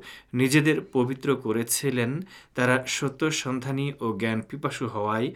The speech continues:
কোরআনের প্রতি আকৃষ্ট হন এবং সুপথ লাভ করেন। মোট কথা, যে ব্যক্তি যত বেশি পবিত্র ও খোদাভীরু হবেন, তিনি ততই কোরআনের গভীর অর্থ হৃদয়ঙ্গম করবেন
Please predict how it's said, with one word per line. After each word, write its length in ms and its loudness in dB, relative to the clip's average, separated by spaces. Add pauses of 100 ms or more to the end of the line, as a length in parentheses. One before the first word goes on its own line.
(100)
কোরআনের 500 4
প্রতি 380 2
আকৃষ্ট 520 -2
হন 340 0
এবং 340 2 (260)
সুপথ 640 0
লাভ 200 2 (100)
করেন। 480 -6 (380)
মোট 260 -4
কথা, 440 2 (320)
যে 280 6
ব্যক্তি 440 2
যত 260 0
বেশি 400 2
পবিত্র 720 0
ও 100 -2
খোদাভীরু 680 0
হবেন, 520 0 (360)
তিনি 240 6
ততই 440 2
কোরআনের 680 4 (280)
গভীর 400 4
অর্থ 420 0
হৃদয়ঙ্গম 960 2
করবেন 560 2